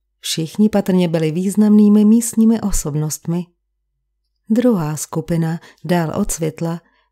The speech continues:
nezachovávala stejné mlčení. Přesně vzato, aniž je projevila, jako by z nich číšelo určité nepřátelství.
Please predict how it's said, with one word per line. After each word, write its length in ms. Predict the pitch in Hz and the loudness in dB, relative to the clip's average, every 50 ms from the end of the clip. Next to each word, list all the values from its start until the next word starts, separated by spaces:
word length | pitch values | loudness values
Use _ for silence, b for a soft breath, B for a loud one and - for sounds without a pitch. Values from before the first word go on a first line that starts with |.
| _ _ | _ _
nezachovávala 960 | 240 269 277 262 269 254 226 - - 220 196 202 196 190 170 180 170 165 156 | 0 2 2 2 2 0 -2 -2 -4 -2 -2 -2 -2 -2 -2 -4 -4 -4 -4
stejné 480 | 147 - - - 175 180 180 180 180 175 | -6 -6 -6 -4 -2 0 0 0 0 0
mlčení. 600 | 180 180 170 165 - - 156 151 160 156 160 160 _ _ _ _ _ _ _ _ _ _ _ _ _ _ | 0 -2 -2 -6 -8 -8 -6 -6 -6 -6 -8 -10 _ _ _ _ _ _ _ _ _ _ _ _ _ _
Přesně 480 | - - - 165 151 151 - - 151 147 | -12 -6 -4 -4 -4 -4 -4 -4 -4 -6
vzato, 500 | 147 143 151 175 170 170 - 190 202 196 196 B B B B B B _ _ | -6 -6 -6 -8 -8 -6 -4 -4 -4 -4 -6 B B B B B B _ _
aniž 380 | 240 254 262 254 240 220 - - | -2 0 2 2 0 0 -2 -4
je 100 | 170 165 | -6 -6
projevila, 720 | - - 233 233 220 202 175 156 165 165 160 165 170 160 - _ _ _ _ _ | -4 -2 0 0 0 0 0 0 -2 -2 -2 -4 -6 -8 -12 _ _ _ _ _
jako 320 | 165 160 160 160 - - 240 | -4 -4 -4 -4 -6 -10 -6
by 200 | 214 247 240 233 | -2 -2 -2 -2
z 100 | 226 - | 0 0
nich 220 | 214 208 190 - | 0 0 0 -2
číšelo 460 | - - 214 214 - - 226 214 214 | -4 -6 -6 -6 -4 -4 -4 -4 -4
určité 500 | - 220 233 226 - - 233 233 233 226 | -4 -6 -8 -6 -6 -8 -6 -4 -2 0
nepřátelství. 1080 | 226 220 220 220 - - 160 156 151 - 160 151 143 - - - 151 170 180 185 185 | 0 0 0 -2 -6 -10 -10 -10 -10 -10 -10 -10 -12 -12 -14 -10 -8 -6 -6 -8 -8